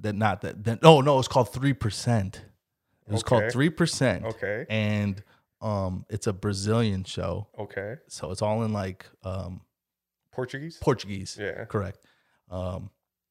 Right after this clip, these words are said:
Speaker 1: and, uh, yeah, dude, it's basically about, like, how lower class people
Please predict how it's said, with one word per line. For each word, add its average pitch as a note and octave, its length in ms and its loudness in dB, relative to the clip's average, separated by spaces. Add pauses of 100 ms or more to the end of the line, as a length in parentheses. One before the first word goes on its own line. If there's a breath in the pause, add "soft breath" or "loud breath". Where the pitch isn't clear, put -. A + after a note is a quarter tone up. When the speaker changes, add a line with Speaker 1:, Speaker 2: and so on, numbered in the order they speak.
(360)
Speaker 1:
and, G#2 320 -4
uh, F#2 320 -6 (560)
yeah, B2 200 2
dude, G#2+ 200 -2
it's G2 100 -8
basically A2+ 420 -4
about, G2 440 -4
like, F#2+ 260 -8
how F#2+ 300 -6
lower G#2 560 -6 (220)
class G#2 360 -6
people G2+ 600 -4